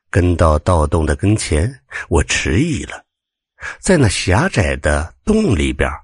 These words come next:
如果前面的上远秋突然发飙，我连闪躲的余地都没有，这一迟疑就追不上了。站在盗洞跟前，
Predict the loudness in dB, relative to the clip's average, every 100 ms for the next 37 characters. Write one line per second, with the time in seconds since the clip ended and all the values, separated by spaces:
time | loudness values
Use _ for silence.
0 | _ -16 -14 -8 0 0 2 0 0 0
1 | 2 2 0 0 0 0 -2 -2 0 2
2 | 2 2 0 0 -2 -4 -8 -2 2 2
3 | 0 0 0 0 0 0 0 0 0 0
4 | -2 0 -2 -2 -4 -8 -16 -16 -6 0
5 | 2 2 0 -2 0 0 -4 -6 -10 -4
6 | -4 0 0 2 0 0 -2 -4 -8 -18
7 | -18 -4 0 2 2 0 2 0 0 0
8 | -2 0 -2